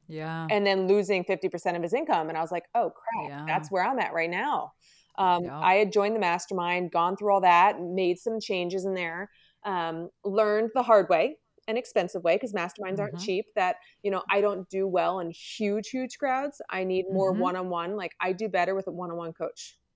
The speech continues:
Speaker 2: when I need work.
Speaker 1: Yeah.
Speaker 2: And you just have to learn what works best for you. Um, and that's what works best for me. But I was at that point and Rona hit and our gym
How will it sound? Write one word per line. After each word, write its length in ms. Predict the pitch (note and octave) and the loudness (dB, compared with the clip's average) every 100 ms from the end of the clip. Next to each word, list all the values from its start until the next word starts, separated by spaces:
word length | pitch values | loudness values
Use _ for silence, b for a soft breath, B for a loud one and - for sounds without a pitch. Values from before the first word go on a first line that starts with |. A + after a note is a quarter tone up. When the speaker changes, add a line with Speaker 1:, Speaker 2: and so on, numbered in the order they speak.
| _ _ _ | _ _ _
Speaker 2:
when 160 | F#3+ F#3 | -6 -4
I 100 | F3 | -4
need 200 | E3 D#3+ | -4 -6
work. 200 | - _ | -6 _
Speaker 1:
Yeah. 220 | F3 E3+ D#3 _ | -8 -8 -8 _
Speaker 2:
And 80 | A#3 | 0
you 80 | C4+ | 0
just 100 | C#4 | 0
have 100 | D4+ | -2
to 60 | C#4 | 0
learn 200 | C#4+ C#4 | 0 0
what 120 | A3+ | 2
works 180 | B3 - | 2 0
best 240 | B3 A#3+ | -4 -2
for 80 | C4+ | -2
you. 260 | B3+ D#3 D#3+ b b b | 0 0 -4 b b b
Um, 240 | G#3 G3+ F#3 | -2 0 0
and 100 | F#3+ | 0
that's 220 | F#3+ - | -2 0
what 140 | A3 - | -4 -2
works 220 | G#3 G3 | -4 -2
best 240 | - F3+ - | -2 -4 -4
for 80 | G3+ | -4
me. 260 | C4 B3 | 0 0
But 160 | F#3+ F#3 | 2 2
I 140 | F3 | 2
was 120 | G#3 G#3 | 2 0
at 120 | F#3 | -2
that 240 | F3 - | -4 -4
point 260 | A#3 A#3+ G#3 | -6 -4 -4
and 240 | F#3 F3 - | -4 -6 -10
Rona 360 | - F3+ G#3 B3+ | -6 -2 0 -2
hit 340 | G3+ E3 G#3 - - | 0 0 0 -2 -8
and 320 | F#3+ F3+ F3+ - _ _ _ G3 | -4 -4 -6 -12 _ _ _ 0
our 180 | G3+ | 2
gym 600 | F#3+ - G3+ A#3+ G#3+ F#3+ | 0 2 2 4 0 -2